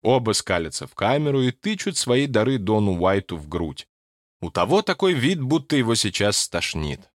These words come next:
Сай начинает аплодировать первым, затем указывает на большое табло, где непогашенными остаются только портреты нуля два, Джеймс Кеннер,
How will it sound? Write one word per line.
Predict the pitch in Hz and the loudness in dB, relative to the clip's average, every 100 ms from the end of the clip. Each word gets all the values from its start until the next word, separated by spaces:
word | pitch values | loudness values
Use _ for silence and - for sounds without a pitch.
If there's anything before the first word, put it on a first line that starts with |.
| _ _ _ - | _ _ _ -4
Сай | - 98 90 | 0 2 2
начинает | 85 - 82 80 73 | -2 -4 -4 -4 -4
аплодировать | 73 80 76 76 76 71 - | -6 -4 -4 -4 -6 -6 -10
первым, | - 127 160 156 123 | 0 0 0 -2 0
затем | 101 160 151 | 0 2 0
указывает | - 113 92 87 78 | 2 0 0 -4 -6
на | 78 | -6
большое | 73 73 - 73 | -4 -6 -6 -6
табло, | 69 - 67 101 165 - _ _ - | -4 -8 -4 0 0 -2 _ _ -6
где | 104 | 2
непогашенными | 135 143 117 107 175 - 165 160 147 | 2 4 0 2 0 0 -4 0 0
остаются | 131 117 135 139 127 | 0 0 -2 -2 -6
только | - 156 180 - 139 | -2 0 0 0 -2
портреты | - 107 - 110 98 85 | 0 -2 0 0 0 -2
нуля | 78 73 69 | -2 -4 -6
два, | 71 92 151 - _ _ - 107 | 0 0 0 -2 _ _ -12 0
Джеймс | 127 139 131 - | 2 4 2 -2
Кеннер, | - 127 139 123 | 0 2 2 -2